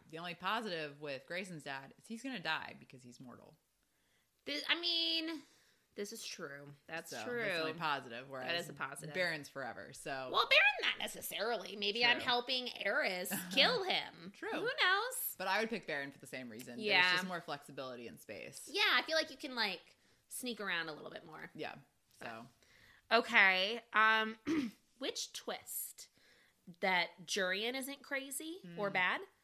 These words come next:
Speaker 2: Or when Tamlin saves them at
Speaker 1: Oh.
Speaker 2: Hybern's camp? Which twist?
Speaker 1: Those are so good.
Speaker 2: Those are both moments where you're like, "What?"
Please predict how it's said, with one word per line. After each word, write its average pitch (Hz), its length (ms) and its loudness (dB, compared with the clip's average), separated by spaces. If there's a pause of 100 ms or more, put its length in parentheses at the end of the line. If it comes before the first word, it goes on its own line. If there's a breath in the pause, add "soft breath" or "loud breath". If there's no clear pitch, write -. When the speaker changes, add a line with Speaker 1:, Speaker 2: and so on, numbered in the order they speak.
(480 soft breath)
Speaker 2:
Or 220 580 6
when 196 380 2
Tamlin 220 600 -2
saves 160 400 -4
them 156 580 -2 (140)
at 165 260 2
Speaker 1:
Oh. - 140 -10
Speaker 2:
Hybern's 180 420 0
camp? 160 320 -12 (500)
Which 220 260 0
twist? - 560 -4 (100)
Speaker 1:
Those 233 320 -4
are 247 140 0
so 214 460 -4
good. 190 560 -8 (960 soft breath)
Speaker 2:
Those 294 160 6
are 339 100 10
both 302 260 2
moments 240 320 -2
where 226 80 -2
you're 208 160 0
like, 180 420 2 (340)
"What?" 262 400 8